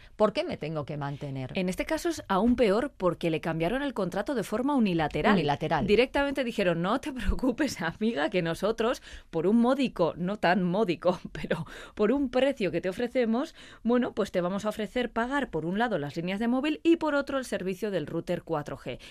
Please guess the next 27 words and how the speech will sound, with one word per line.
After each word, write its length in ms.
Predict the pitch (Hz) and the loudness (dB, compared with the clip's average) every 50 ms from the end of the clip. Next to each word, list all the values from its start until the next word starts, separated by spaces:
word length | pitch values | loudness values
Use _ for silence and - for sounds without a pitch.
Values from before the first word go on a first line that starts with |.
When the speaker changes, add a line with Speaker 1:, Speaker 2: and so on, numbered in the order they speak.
| - | -6
Speaker 2:
Y 120 | - 208 202 | -4 -2 0
ya 100 | 214 214 | 0 0
estaría 320 | 202 - 233 220 208 220 | 0 -2 -2 -2 -2 -2
solucionado", 720 | 226 233 220 208 208 - 151 139 147 147 117 117 - - - - - - | -2 -2 -4 -4 -4 -6 -6 -6 -6 -6 -8 -10 -10 -12 -16 -20 -20 -20
Speaker 1:
Sí. 200 | - - 180 156 | -12 -8 -2 0
Speaker 2:
sin 160 | 185 175 165 | 0 0 0
haber 180 | 143 151 165 - | -2 -4 -4 -4
consultado 400 | 196 165 185 190 170 196 214 247 | -4 -4 -4 -4 -2 -2 -2 -2
absolutamente 600 | - - 175 156 - 170 175 202 214 247 - - - | -4 -6 -4 -4 -2 -2 -2 -2 -2 -4 -6 -6 -6
nada 320 | 170 175 208 269 254 156 | -4 -4 -2 -2 -4 -4
con 160 | - 147 139 | -6 -6 -8
esta 220 | 139 - - 143 - | -8 -8 -10 -10 -10
persona. 360 | 139 - - - - 110 92 - | -12 -12 -12 -14 -14 -10 0 0
Speaker 1:
Eso 280 | 202 202 - 208 151 | 0 2 2 -2 -4
es. 200 | 131 135 127 - - - - - - | -4 -6 -8 -10 -12 -14 -14 -8 -2
Entonces, 400 | - 190 196 220 220 208 240 - | 0 2 2 2 2 0 -2 -2
claro, 320 | - 247 247 - - - - - - - - - - | 0 2 2 2 0 -2 -6 -10 -16 -14 -14 -6 -2
al 180 | 160 160 165 165 | -2 -2 2 2
ver... 320 | 220 262 247 156 143 - - - - - | 2 2 2 2 -2 -8 -12 -18 -10 -4
Eh, 460 | - 175 175 170 165 170 170 180 - - - - - | -2 0 0 2 2 0 0 -2 -4 -8 -16 -6 0
eh, 160 | 190 190 180 | 2 2 4
que 80 | 180 196 | 4 2
esa 160 | 180 - 220 | 2 2 0
oferta 380 | 202 - 370 233 - - 160 160 | 0 -2 -4 -4 -2 -2 -2 -2
no 100 | 160 170 | -2 -4
es 80 | - | -6
competitiva, 840 | - 196 196 196 180 208 208 - 226 220 254 269 285 294 311 330 - | -4 -4 -4 -2 -2 -4 -4 -4 -6 -4 -4 -4 -2 -2 -4 -4 -6